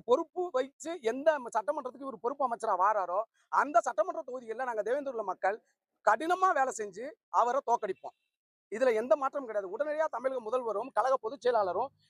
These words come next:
துணை முதல்வரும் இதுல தலையிட்டு இந்த அமைச்சரோட அநாகரிகமான தரங்கட்டத்தனமா நடந்துக்கிறது, ஜாதி வன்மத்தோட நடந்துக்கிறத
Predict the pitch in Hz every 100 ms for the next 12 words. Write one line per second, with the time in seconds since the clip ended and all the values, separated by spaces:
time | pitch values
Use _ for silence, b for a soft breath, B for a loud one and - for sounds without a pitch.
0 | _ 247 330 311 254 277 247 214 190 233
1 | 233 - 202 226 _ 208 208 196 302 285
2 | 294 269 330 _ _ _ _ 139 214 320
3 | 311 294 277 233 208 220 269 _ _ -
4 | 220 330 311 311 302 277 285 262 233 240
5 | 220 190 220 - 220 320 311 277 254 269
6 | 294 233 254 214 202